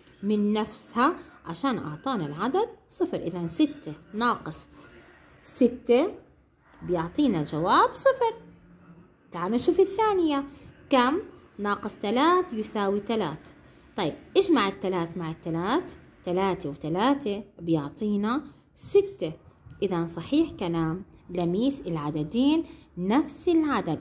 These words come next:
إذا جواب رق-، إجابتها صحيحة. نعم. أطلب إلى طفلي توضيح كيف يجد ناتج طرح سبعة وأربعين ناقص خمسة وعشرين.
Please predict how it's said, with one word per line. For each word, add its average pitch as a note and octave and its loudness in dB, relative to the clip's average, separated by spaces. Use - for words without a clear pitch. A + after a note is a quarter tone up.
إذا G3+ 2
جواب F3+ -2
رق-، F#3 -6
إجابتها B3 0
صحيحة. C#4 2
نعم. A3 2
أطلب G#3 4
إلى F3 -2
طفلي G#3 -4
توضيح G3 -2
كيف - 4
يجد G3+ 2
ناتج G3+ -2
طرح F3+ -4
سبعة B3+ 0
وأربعين B3+ 0
ناقص G#3+ -2
خمسة C4 -2
وعشرين. C4+ -2